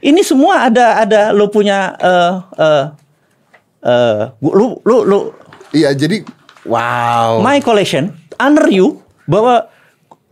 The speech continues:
Speaker 1: gua bilang, "Wah, Mas Dedi ini dari dulu memang lu
Speaker 2: Jadi gua
Speaker 1: sudah"
Speaker 2: tuh dulu salah satu penulis di Intisari. Ada
Speaker 1: Di
Speaker 2: yang tahu?
Speaker 1: Intisari.
Speaker 2: Ada yang tahu? Anda tahu? Tidak tahu, kan?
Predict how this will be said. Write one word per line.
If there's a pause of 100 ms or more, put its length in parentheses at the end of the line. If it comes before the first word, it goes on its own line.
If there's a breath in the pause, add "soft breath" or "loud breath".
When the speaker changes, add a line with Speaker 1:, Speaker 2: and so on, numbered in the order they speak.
Speaker 1:
gua
bilang,
"Wah, (540)
Mas
Dedi
ini
dari
dulu
memang
lu
Speaker 2:
Jadi
gua
Speaker 1:
sudah"
Speaker 2:
tuh
dulu
salah
satu
penulis
di
Intisari.
Ada
Speaker 1:
Di
Speaker 2:
yang
tahu?
Speaker 1:
Intisari.
Speaker 2:
Ada
yang
tahu?
Anda
tahu?
Tidak
tahu,
kan?